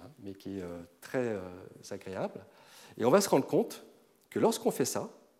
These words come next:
on se retrouve avec S F appliqué sur, euh, le, le premier registre, et le deuxième registre est inchangé. Quelque part, c'est une sorte de catalyseur, ce, de catalyseur, ce registre.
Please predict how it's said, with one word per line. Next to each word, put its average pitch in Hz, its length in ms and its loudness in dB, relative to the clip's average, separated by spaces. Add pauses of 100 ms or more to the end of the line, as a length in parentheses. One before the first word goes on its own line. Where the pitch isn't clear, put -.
(640)
on 113 80 -4
se 135 160 2
retrouve 190 540 6
avec 143 400 0 (440)
S 175 320 -2
F 170 360 -2
appliqué 147 480 -6
sur, 120 340 -8
euh, 110 140 -8 (320)
le, 101 400 -12 (680)
le - 100 -20
premier 110 260 -8
registre, 101 400 -16 (580)
et 110 40 -8
le 110 60 -6
deuxième 135 340 0
registre 135 400 -4
est 139 160 -6
inchangé. 123 380 -10 (1040)
Quelque 113 180 -10
part, 156 280 -2
c'est 113 300 -6
une 98 180 -8
sorte 104 220 -12
de 104 60 -8
catalyseur, 113 500 -4 (240)
ce, - 160 -20 (540)
de - 40 -12
catalyseur, 107 560 -8
ce - 140 -12
registre. - 540 -14